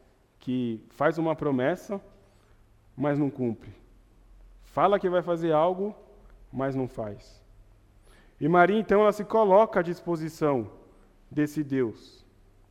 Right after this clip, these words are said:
E aí ela fala no versículo trinta e oito, então Maria diz, "Aqui está a tua, a serva do Senhor, que se cumpra em mim conforme a tua palavra", e o anjo se ausentou dela. Então Maria, ela se coloca à disposição,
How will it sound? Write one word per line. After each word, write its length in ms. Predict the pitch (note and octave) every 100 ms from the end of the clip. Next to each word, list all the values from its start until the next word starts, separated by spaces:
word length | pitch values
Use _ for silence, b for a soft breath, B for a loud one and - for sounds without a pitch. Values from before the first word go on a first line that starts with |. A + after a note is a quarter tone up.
| b b -
E 80 | C#3+
aí 140 | E3+
ela 160 | G3 G3
fala 240 | F#3 G3+
no 80 | F3+
versículo 420 | E3 D#3 E3 E3+
trinta 220 | E3 D#3+
e 40 | E3+
oito, 120 | E3+
então 180 | D#3+ F#3
Maria 400 | F3 D#3 G3 G#3
diz, 300 | D#3+ G3 E3
"Aqui 240 | D3+ G3+
está 300 | G#3+ - F#3+
a 40 | G3+
tua, 200 | A3 A3+ - -
a 100 | F#3
serva 280 | G3 G3
do 100 | G3+
Senhor, 460 | G3+ A#3 G#3+ A#3 C#3+ - b b b b -
que 100 | F#3
se 200 | A3+ A3+
cumpra 360 | G#3 A#3+ B3
em 60 | A#3
mim 160 | G#3+
conforme 360 | G#3+ G#3 G#3 G#3
a 40 |
tua 140 | G#3 G#3
palavra", 640 | A3+ A3 F3 F#3 F#3 F#3 B B -
e 80 | F3
o 140 | D3+
anjo 180 | D#3+ F3
se 120 | E3+
ausentou 520 | D#3+ D#3 E3 E3 C#3
dela. 400 | C#3+ B2+ C#3 A2 - - _ _ b b b b -
Então 180 | F#3 G3+
Maria, 240 | G3+ G#3+
ela 140 | G#3+
se 120 | G#3+ G3
coloca 680 | A3+ A3+ F#3+ G3+ A3 G#3
à 20 | E3+
disposição, 880 | E3 - D#3+ D3+ D3 - D3 A#2+